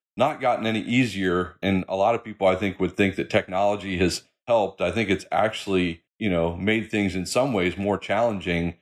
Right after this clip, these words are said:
To answer your question, I've just always had empathy for the job seeker,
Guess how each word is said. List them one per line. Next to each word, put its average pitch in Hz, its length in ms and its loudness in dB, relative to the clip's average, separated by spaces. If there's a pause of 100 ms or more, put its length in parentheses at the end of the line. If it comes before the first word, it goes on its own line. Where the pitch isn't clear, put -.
To - 140 -2
answer 156 280 0
your 101 120 0
question, 101 580 0
I've 92 200 0
just 123 220 -4
always 113 340 0
had 101 200 0
empathy 92 500 0
for 90 160 -2
the 82 80 0
job 82 320 2
seeker, 78 480 -4